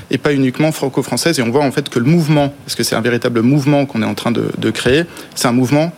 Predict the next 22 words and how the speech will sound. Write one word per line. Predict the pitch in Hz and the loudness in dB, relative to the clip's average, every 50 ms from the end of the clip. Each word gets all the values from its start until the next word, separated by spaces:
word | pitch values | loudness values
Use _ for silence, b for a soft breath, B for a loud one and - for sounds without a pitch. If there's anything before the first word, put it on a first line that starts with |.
| - | -10
qui | - - 127 127 | -6 -2 0 0
est | 143 - - - | 0 0 -2 -2
international. | 143 127 - 135 131 120 113 - - 113 120 135 160 175 165 B B B B B B - | -2 -2 0 0 0 2 0 0 0 0 2 2 2 0 -2 B B B B B B -2
Et | 120 | 0
aujourd'hui, | 113 104 113 107 107 123 143 160 156 - - | 0 0 -2 -2 0 2 2 0 0 0 -2
la | 110 101 | -2 -2
souplesse | - - - - 165 - - 160 156 - | -2 -2 -2 -2 -2 0 0 0 0 0
financière | - 135 131 123 123 - 143 131 - | -2 0 0 0 0 0 -2 -2 -2
qui | - 110 | -2 -2
est | |
apportée, | 110 104 123 - - 123 | -2 -2 -4 -2 -2 -2
en | 113 104 | -2 -2
fait, | 101 - | -4 -4
par | - 107 107 | -2 0 0
la | 107 110 | 0 0
digitalisation, | 117 131 127 139 131 - 127 127 131 123 131 120 - - 139 127 | 0 0 0 0 0 0 0 0 2 2 2 0 2 0 0 0
en | |
fait, | - - 107 | 0 0 -2
des | 107 113 101 | 0 0 0
acomptes | 107 107 - 110 107 | 0 0 0 -2 -2
sur | - 104 - | -2 -2 -2
salaire, | - 104 107 139 151 | 0 2 2 2 0